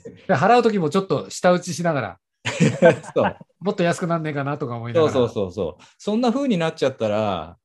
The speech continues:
Speaker 2: みんな幸せじゃないじゃない。
Speaker 1: うん。
Speaker 2: いや、あの、それが好きな人は、まあ、それでいいんだけど、
Speaker 1: うん。
Speaker 2: でもそれじゃ社会システムとして回らないのは、例えばその、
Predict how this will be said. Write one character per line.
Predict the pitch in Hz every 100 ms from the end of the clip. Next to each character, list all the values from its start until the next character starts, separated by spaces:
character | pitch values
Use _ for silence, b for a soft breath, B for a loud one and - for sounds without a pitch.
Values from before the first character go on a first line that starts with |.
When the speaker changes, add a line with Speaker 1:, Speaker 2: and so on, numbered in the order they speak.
| -
Speaker 2:
み | 135
ん | 285
な | 311
幸 | - 214 277
せ | 302
じ | 294 135
ゃ |
な | 123
い | 311
じ | 277
ゃ | 90
な | 73
い。 | - _ _ _ 101
Speaker 1:
う |
ん。 | 101 101 90 90 73 _ _ _ _ _ _ _
Speaker 2:
い | 151
や、 | 123 107
あ |
の、 | 107 101 92
そ | 95 196
れ | 247
が | 240
好 | -
き | 311
な | 294
人 | - 131
は、 |
ま | 101
あ、 |
そ | 95 143
れ |
で | 139
い | 156
い |
ん | 185
だ | 82
け | 80
ど、 | 95 85 73 _
Speaker 1:
う | 120
ん。 | 117
Speaker 2:
で | 214
も | 175
そ | 190
れ | 202
じ | 220
ゃ |
社 | 196 226
会 | 226 226 220 208
シ | 208 226
ス | -
テ |
ム | 165
と | 117 104
し | -
て | 123
回 | 104 127
ら | 160
な | 170 175
い | 147
の | 101
は、 | 120 104 78 135
例 | 196
え | 214
ば | 190
そ | 170
の、 | 143 139